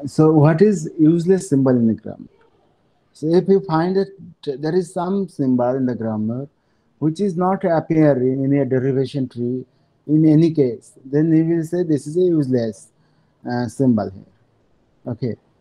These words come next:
now, mm, remove use-, if there is some useless symbol in the given grammar here,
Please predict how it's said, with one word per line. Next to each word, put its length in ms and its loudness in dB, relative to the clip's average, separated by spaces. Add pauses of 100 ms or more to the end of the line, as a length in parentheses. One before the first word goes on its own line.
(380)
now, 480 2 (1400)
mm, 360 -10 (960)
remove 560 2
use-, 380 2 (220)
if 240 2
there 160 4
is 140 0
some 200 -2
useless 380 0
symbol 300 2
in 180 2
the 100 2
given 320 0
grammar 380 2
here, 320 -4